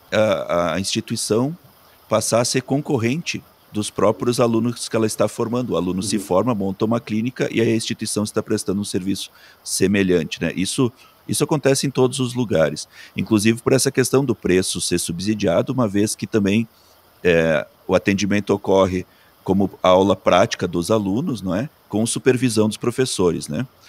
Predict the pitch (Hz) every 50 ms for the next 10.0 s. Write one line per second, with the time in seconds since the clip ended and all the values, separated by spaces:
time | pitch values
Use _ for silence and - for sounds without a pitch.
0 | - - - - - - - - - - 117 117 - 131 123 147 160 - - 180
1 | 160 - 160 156 - - 156 147 - 151 143 131 - 131 117 104 101 98 117 135
2 | 123 104 95 98 101 98 90 90 101 110 110 - - 104 - - - - 95 90
3 | - - 95 92 95 107 113 104 - 101 92 90 85 85 78 76 - _ - -
4 | - _ - - - _ - 90 95 98 98 101 104 90 92 92 98 95 - 101
5 | 87 85 95 101 117 113 110 107 - - 104 - - 101 101 - - 117 117 110
6 | 117 147 156 - - 117 110 117 127 - - 113 92 80 73 _ _ _ _ _
7 | _ _ _ - 82 87 80 80 82 78 78 71 73 76 - - - 101 104 107
8 | - 104 98 - 95 85 82 80 87 104 110 98 - 80 87 90 95 85 80 90
9 | 87 - - 98 85 85 82 87 107 113 - - 101 - - 107 104 98 98